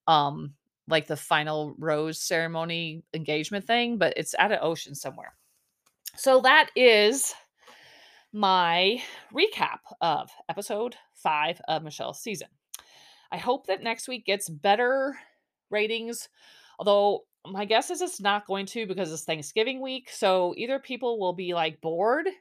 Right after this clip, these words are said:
and so they'll watch, or they'll just be busy with Thanksgiving stuff, and they won't watch.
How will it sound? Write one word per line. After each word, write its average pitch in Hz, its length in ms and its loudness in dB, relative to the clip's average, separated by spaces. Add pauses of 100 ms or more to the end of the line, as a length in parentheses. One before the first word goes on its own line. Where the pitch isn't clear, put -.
(140)
and 208 120 -8
so 196 140 -2
they'll 175 240 0
watch, 170 460 -4 (960)
or 214 180 6
they'll 208 160 2
just 196 180 -8
be 196 120 -2
busy 175 280 -2
with 160 120 -8
Thanksgiving 160 440 -8
stuff, - 300 -4
and - 140 -6
they 151 80 -2
won't 151 200 -6
watch. - 200 -6